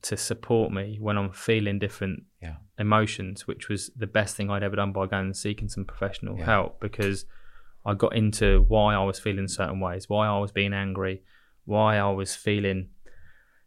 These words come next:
Speaker 1: you know, a bit of anxiety, why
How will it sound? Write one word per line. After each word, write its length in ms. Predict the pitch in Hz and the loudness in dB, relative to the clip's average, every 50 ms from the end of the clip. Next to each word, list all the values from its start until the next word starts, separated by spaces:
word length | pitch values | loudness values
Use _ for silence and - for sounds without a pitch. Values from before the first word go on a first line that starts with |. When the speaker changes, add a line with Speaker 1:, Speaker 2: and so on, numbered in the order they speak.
| _ - | _ -8
Speaker 1:
you 100 | - 101 | -4 -2
know, 240 | 98 92 92 90 92 117 - - _ - | 0 0 0 -2 -4 -8 -14 -20 _ -12
a 60 | - 101 | -6 0
bit 360 | 110 104 98 - - - _ _ _ _ _ _ _ _ _ _ _ - - - - _ - | 2 2 2 2 0 -4 _ _ _ _ _ _ _ _ _ _ _ -20 -20 -20 -14 _ -4
of 120 | 101 107 | 0 2
anxiety, 840 | 107 101 104 104 107 107 107 104 101 98 - - 107 95 90 90 90 - - - _ | 2 2 4 4 4 6 6 6 6 4 2 0 -2 -2 -2 -4 -6 -12 -20 -16 _
why 560 | - 107 107 107 104 101 95 98 98 98 - | -8 -4 -2 -2 -2 -2 -2 -4 -6 -8 -10